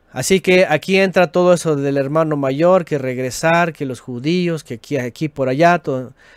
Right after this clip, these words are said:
No quiero meterme más puntos de esos porque los voy a hablar aquí. Los voy a hablar en el próximo, en la próxima entrega, cosas que vienen del judaísmo directamente.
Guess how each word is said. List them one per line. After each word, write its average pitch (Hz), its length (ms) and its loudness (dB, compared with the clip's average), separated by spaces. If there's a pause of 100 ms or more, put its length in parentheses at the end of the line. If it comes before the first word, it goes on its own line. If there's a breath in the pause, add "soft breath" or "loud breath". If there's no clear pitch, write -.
(140 soft breath)
No 165 140 -2
quiero 196 180 4
meterme 175 440 4
más 160 220 2
puntos 156 360 -2
de 147 80 0
esos 160 160 -2
porque 139 240 -8
los 123 120 -4
voy 147 120 0
a 156 80 6
hablar 151 380 4 (960)
aquí. 110 380 -10 (1200 soft breath)
Los 135 200 -2
voy 185 180 6
a - 20 8
hablar 175 460 6
en 139 200 -4
el 135 220 -4
próximo, 175 880 -2
en 143 80 -8
la 135 140 -6
próxima 151 440 -4
entrega, 127 680 -4
cosas 160 380 -2
que 139 120 -2
vienen 143 240 -2
del 127 100 -6
judaísmo 135 600 -4
directamente. 107 760 -10